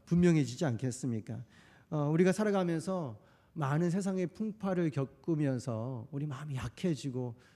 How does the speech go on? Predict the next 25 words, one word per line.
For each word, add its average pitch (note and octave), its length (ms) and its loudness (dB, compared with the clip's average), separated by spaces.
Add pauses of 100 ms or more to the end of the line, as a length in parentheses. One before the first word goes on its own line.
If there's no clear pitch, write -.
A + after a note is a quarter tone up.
(140)
흔들릴 A3 680 6
수 - 120 -2
있습니다. A#2+ 480 -4 (1160)
그래서 E3+ 220 -4
신앙이 A#3+ 360 -4
너무 A3 600 -4
좋다고 G3+ 460 4
하는 G#3 200 2
사람조차도 A3+ 1000 2 (360)
흔들릴 D4+ 440 6
수 A3 160 0
있다라고 F3+ 840 0 (540)
웨스터 F#3+ 220 2
신앙, G#3 640 -2
웨스트민스터 G3 400 2
신앙 G3+ 200 0
고백서는 F3+ 400 2
말해줘요. A#2+ 500 0 (440)
믿음이 C4+ 320 2
아주 A#3 460 -4
좋은 A#3+ 280 2
사람도 A#3+ 520 -2 (200)
흔들릴 B3 600 8
수 B3 420 2 (400)
있어요. C3 340 -4